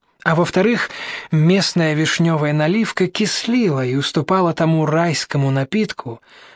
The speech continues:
который в Ставрополе готовила из шпанской вишни Вероника Альбертовна. В-третьих, сочинитель Ардышев на берегах Невы не написал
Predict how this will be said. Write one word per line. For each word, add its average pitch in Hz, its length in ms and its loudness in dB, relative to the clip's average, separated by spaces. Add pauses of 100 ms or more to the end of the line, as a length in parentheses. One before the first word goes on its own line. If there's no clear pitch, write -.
(100)
который 160 360 0
в 135 60 -6
Ставрополе 139 720 -2
готовила 160 600 0 (260)
из 147 160 0
шпанской 151 720 -2
вишни 170 480 0 (220)
Вероника 143 540 0
Альбертовна. 123 760 -4 (640)
В-третьих, 156 800 -2 (480)
сочинитель 202 640 2
Ардышев 156 880 -2
на 160 140 2
берегах 147 500 -2
Невы 151 300 0
не 180 100 4
написал 160 640 -2